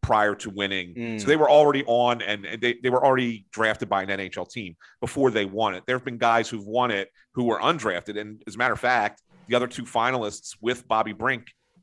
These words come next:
Speaker 1: are U F A, are undrafted kids. So it's kind of, you know, it's kind of interesting. Like I said, well, if Brink wins it, well, okay, then maybe he fits, follows that line of, uh, that pattern that we're, that we're seeing with,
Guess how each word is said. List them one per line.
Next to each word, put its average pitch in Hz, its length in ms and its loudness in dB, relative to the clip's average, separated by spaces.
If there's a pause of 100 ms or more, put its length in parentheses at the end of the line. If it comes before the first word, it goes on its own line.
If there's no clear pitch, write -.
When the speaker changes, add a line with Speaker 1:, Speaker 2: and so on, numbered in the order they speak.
(100)
Speaker 1:
are 98 320 2
U 110 240 -2
F 104 140 0
A, 117 180 -4
are 101 320 2
undrafted 104 560 -4
kids. 85 400 -6 (480)
So 104 460 2
it's 101 120 -6
kind 120 160 -4
of, 113 120 -6
you 123 80 -4
know, 95 160 0
it's 95 100 -10
kind 110 160 -4
of 110 60 -4
interesting. 120 340 -6
Like 98 120 -8
I - 40 -14
said, 110 80 -6
well, 120 120 4
if 95 100 -4
Brink 208 240 2
wins 131 260 -4
it, 127 160 -2 (120)
well, 123 140 2
okay, 123 260 -2
then 113 160 -8
maybe 117 180 -4
he 117 80 -8
fits, 123 240 -6
follows 110 400 -2
that 101 200 -2
line 117 260 -2
of, 92 200 -12 (440)
uh, 92 380 -2
that 101 180 -6
pattern 131 380 2
that 104 120 0
we're, 104 160 -12
that 107 100 -6
we're 104 120 -10
seeing 101 280 -6
with, 98 160 -8